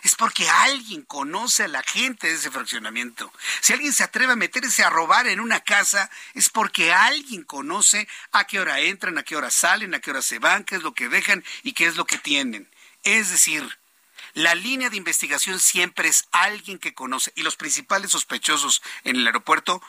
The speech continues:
son los trabajadores. Perdón, pero son los principales sos-, sospechosos. Nadie se aventura.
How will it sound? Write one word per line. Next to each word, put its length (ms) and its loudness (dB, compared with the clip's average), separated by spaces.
son 320 4
los 120 -4
trabajadores. 680 -2
Perdón, 640 2
pero 120 -10
son 140 0
los 100 -6
principales 500 -2
sos-, 220 -4
sospechosos. 680 -2
Nadie 500 2
se 200 2
aventura. 600 -4